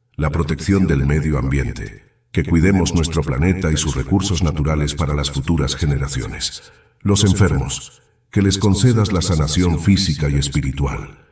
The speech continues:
Los que sufren, que les brindes consuelo y fortaleza.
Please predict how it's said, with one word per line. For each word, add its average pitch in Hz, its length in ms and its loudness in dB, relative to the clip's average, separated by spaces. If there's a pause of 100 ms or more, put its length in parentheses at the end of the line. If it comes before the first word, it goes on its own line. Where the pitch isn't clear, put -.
(260)
Los 67 180 -4
que 69 80 0
sufren, 69 640 0 (320)
que 80 80 -4
les 80 160 0
brindes 113 380 4
consuelo 82 600 2
y 78 40 2
fortaleza. 80 840 -2